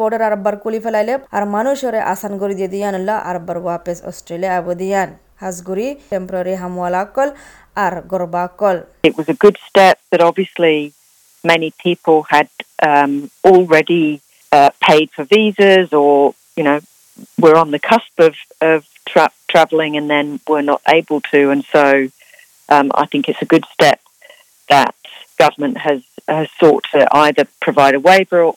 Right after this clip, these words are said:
Speaker 2: or a voucher for, uh, some of those visa charges. And obviously that's, um, going to impo-, be important for us.
Speaker 1: ইয়ানুল দিকান পজিটিভ জিনিস। মিস্টার তাজ হদ্দিকি অহনুভূতরে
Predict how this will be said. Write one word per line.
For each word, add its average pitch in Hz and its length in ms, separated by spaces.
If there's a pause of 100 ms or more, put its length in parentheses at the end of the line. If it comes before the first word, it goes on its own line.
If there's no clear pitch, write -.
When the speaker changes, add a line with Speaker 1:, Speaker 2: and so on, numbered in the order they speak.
Speaker 2:
or 143 140
a 127 40
voucher 139 520 (140)
for, 139 340 (580)
uh, 135 240
some 156 160
of 139 60
those 135 220
visa 180 300
charges. 165 520
And 190 140
obviously 196 380
that's, - 320 (460)
um, 147 320 (260)
going 165 220
to 175 100
impo-, - 520
be 160 120
important 170 520 (100)
for 170 160
us. - 80 (420)
Speaker 1:
ইয়ানুল 190 300
দিকান 214 220 (140)
পজিটিভ 175 320 (120)
জিনিস। 175 240 (500)
মিস্টার 240 300 (120)
তাজ 240 200 (140)
হদ্দিকি 240 360 (200)
অহনুভূতরে 226 680